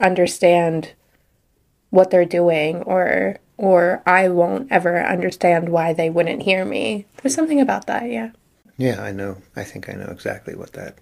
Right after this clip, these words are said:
Speaker 2: feels like.
Speaker 1: And then, you know, in those situations, there I am, considering all of the parts of why this would be happening for them anyways. You do?
Speaker 2: For them.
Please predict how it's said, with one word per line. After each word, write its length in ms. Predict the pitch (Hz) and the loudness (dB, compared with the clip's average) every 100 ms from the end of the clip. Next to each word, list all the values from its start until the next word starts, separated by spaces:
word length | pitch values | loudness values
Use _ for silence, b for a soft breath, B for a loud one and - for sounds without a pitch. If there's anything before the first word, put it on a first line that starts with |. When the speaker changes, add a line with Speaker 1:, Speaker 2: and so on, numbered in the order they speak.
| _ | _
Speaker 2:
feels 320 | _ - - - | _ -20 -16 -16
like. 200 | - - _ _ - | -18 -20 _ _ 0
Speaker 1:
And 140 | 233 | 2
then, 460 | 220 208 208 233 269 _ | 2 2 -2 -8 -14 _
you 160 | 233 220 | -2 0
know, 460 | 196 185 180 180 - | 0 -2 -6 -8 -8
in 120 | 208 208 | -4 0
those 220 | 220 214 | 0 0
situations, 800 | 208 - 190 190 - 180 185 - - | -4 -2 -2 -2 -2 -6 -6 -12 0
there 340 | 214 226 208 | 2 4 4
I 160 | 196 196 | 2 0
am, 560 | 185 175 - 185 185 _ _ | -2 -4 -6 -8 -12 _ _
considering 640 | - 226 - 220 220 208 196 | -6 -6 -2 0 2 2 0
all 300 | 202 190 185 | 0 0 0
of 160 | 185 - | -2 -8
the 100 | 190 | -10
parts 600 | 190 - - - - - _ _ _ - | -8 -8 -8 -14 -16 -20 _ _ _ -2
of 140 | 196 | -2
why 320 | 185 185 180 | 2 4 4
this 220 | 175 175 - | 0 -6 -8
would 100 | 180 | -12
be 120 | 180 | -10
happening 720 | 165 160 - - - 208 208 _ _ _ _ _ | -8 -8 -8 -12 -10 -12 -14 _ _ _ _ _
for 220 | - 196 | 4 4
them 220 | 180 175 175 | 4 -2 -4
anyways. 760 | 165 160 - - - - - _ _ _ _ _ _ _ _ _ _ | -8 -10 -10 -12 -12 -16 -18 _ _ _ _ _ _ _ _ _ _
You 100 | 202 | -10
do? 160 | 196 202 | -8 -6
Speaker 2:
For 180 | 131 127 | -4 -6
them. 260 | 107 - | -10 -20